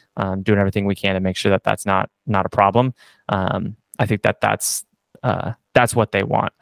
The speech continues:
I've had experiences like that with other agency relationships where they treat you like you're their only customer. And it's like, "Gosh, I will give you as much money as you want for as long as you want it." <laughs> When you have that relationship. And then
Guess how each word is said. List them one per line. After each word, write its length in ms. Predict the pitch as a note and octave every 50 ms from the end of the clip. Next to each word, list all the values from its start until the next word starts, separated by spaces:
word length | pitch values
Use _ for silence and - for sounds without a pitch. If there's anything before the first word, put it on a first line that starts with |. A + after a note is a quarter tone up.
| _ - _ _ _ -
I've 140 | C3+ B2+ B2
had 160 | C3+ C3 B2
experiences 500 | A#2+ - - - B2 A#2 G#2+ - A2+ G#2
like 160 | A2+ G#2 G#2 -
that 200 | A2 A2+ A2+ A2
with 320 | A2+ G#2+ G2+ - - - _ - -
other 200 | A#2 A2 A2 A2
agency 340 | A2 G#2 G#2+ G2+ - -
relationships 540 | G#2+ G#2 G#2 G2+ - A2 G2+ - A2+ G2 -
where 100 | A2+ G#2
they 100 | F#2+ G2+ F#2+
treat 280 | - - B2 A#2 A2+
you 180 | B2 G#2+ G#2+ G#2
like 380 | G2+ G2+ G2+ G#2+ A2 - - _ _ _ _ _ _ -
you're 260 | A#2 A2 A#2 A2+ A2+
their 180 | G#2+ A2 A2+ A2
only 200 | A2 A2 A2 G#2+
customer. 600 | - - G#2+ - - - B2+ B2+ C3+ C#3+ C#3 - _ _ _ _ _ -
And 100 | - A2+
it's 120 | A2+ A2 -
like, 100 | A2 -
"Gosh, 180 | - G#2 G2
I 80 | - A2
will 140 | A2+ A2+ G2+
give 220 | F#2+ G#2+ G2+ F#2 G#2+
you 200 | G#2 G2+ G2+ -
as 180 | - G#2+ F#2+ G2
much 220 | G2+ G2+ F#2+ -
money 220 | G#2 G2 F#2+ F#2+ F#2+
as 140 | G#2 F#2+ G#2
you 80 | G2
want 320 | F2+ - G2+ G2+ G2 - -
for 120 | - G#2
as 120 | G2+ G2
long 220 | G#2 G2 G#2+ A2 -
as 100 | G2+ -
you 80 | G#2+
want 200 | G#2 G#2+ G#2 -
it." 100 | - - -
<laughs> 460 | - - - - - - - - -
When 120 | G#3 G3 -
you 160 | - E3+ C#3+
have 180 | C3 A#2 A#2+ A#2
that 160 | A#2+ A2+ - -
relationship. 600 | B2 A2+ A#2 A#2 - - A2+ - - C#3+ C#3+ C#3 -
And 140 | C3+ C3 C3
then 220 | B2+ B2 A#2+ A2+